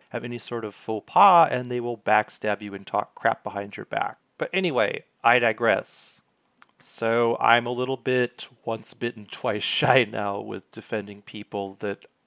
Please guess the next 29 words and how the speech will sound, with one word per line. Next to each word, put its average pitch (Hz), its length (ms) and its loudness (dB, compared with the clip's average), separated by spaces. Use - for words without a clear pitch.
I'm 104 240 -10
not 104 240 -8
sure 113 480 -4
are 101 200 -4
on 98 120 -6
the 101 100 -16
spectrum 104 640 -10
or 101 220 -8
who 101 100 -8
I've 101 180 -8
just - 300 -12
met. 104 560 -10
I 110 100 -8
really 110 260 -6
have 107 160 -4
to 120 60 -14
get - 180 -14
to 117 100 -14
know 120 200 2
<laughs> - 60 0
somebody 113 840 -4
before 127 460 -4
I 113 60 -4
can 110 260 -14
confidently 104 1300 -4
muster 104 540 -8
up - 140 -10
a 104 60 -8
defense - 960 -8